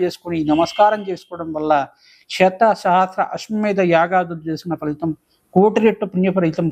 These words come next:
కోటి యాగాలు చేసుకున్న ఫలితం వస్తుంది. కావున పరిష్కార శాస్త్ర ప్రకారంగా మీకంతా కూడా గోమాత సేవని చేసుకోండి. తద్వారా గోమాతకి గోంగూర, తోటకూర అంతా కూడా పెట్టడం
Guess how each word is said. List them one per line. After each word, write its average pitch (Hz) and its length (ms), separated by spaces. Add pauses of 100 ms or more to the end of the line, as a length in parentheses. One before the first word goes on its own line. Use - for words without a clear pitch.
కోటి 220 240 (140)
యాగాలు 220 440
చేసుకున్న 180 320
ఫలితం 160 340
వస్తుంది. 175 380
కావున 190 260 (480)
పరిష్కార 202 380 (100)
శాస్త్ర 180 360
ప్రకారంగా 180 540
మీకంతా 175 340 (100)
కూడా 165 180
గోమాత 226 400
సేవని 180 340
చేసుకోండి. 160 520 (440)
తద్వారా 175 400 (100)
గోమాతకి 220 500 (400)
గోంగూర, 214 400 (180)
తోటకూర 185 440
అంతా 175 260
కూడా 165 180
పెట్టడం 156 320